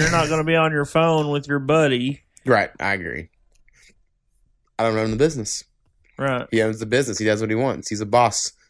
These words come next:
Speaker 2: He's the type that would call people boss, actually, as well. Um, so anyway,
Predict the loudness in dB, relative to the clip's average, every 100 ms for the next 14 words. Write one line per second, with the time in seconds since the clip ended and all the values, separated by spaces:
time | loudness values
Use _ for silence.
0 | _ -6 -4 -2 0 2 2 0 -4 2
1 | 2 2 -4 -6 -4 -4 -4 -4 -4 -4
2 | -4 -6 -4 -2 -2 -2 -6 -20 -20 _
3 | _ -4 0 0 -2 -8 _ _ _ _
4 | _ _ _ _ -20 -20 0 4 6 6
5 | 6